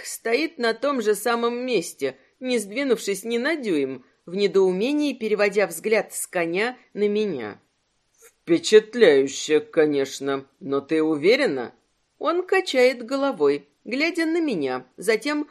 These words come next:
снова на Эдисона. «Он точно не будет там стоять смирно.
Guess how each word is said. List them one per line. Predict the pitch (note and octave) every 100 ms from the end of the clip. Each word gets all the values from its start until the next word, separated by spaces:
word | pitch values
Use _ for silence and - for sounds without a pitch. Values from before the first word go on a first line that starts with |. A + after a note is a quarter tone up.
| _
снова | - A#3 A3+ A#3
на | C4+ C4 E3
Эдисона. | C3+ B2+ - C3+ B2 A#2+ - _ _ _ _ _ -
«Он | E3+ A#3+ C4+ C4
точно | C#4 G#3+ E3+ - G3+ G3+
не | A3+
будет | F#3 E3 G3 - -
там | D3+ C3+
стоять | - D3 C#3 C3
смирно. | - D#3 C3+ A#2+ A#2 G#2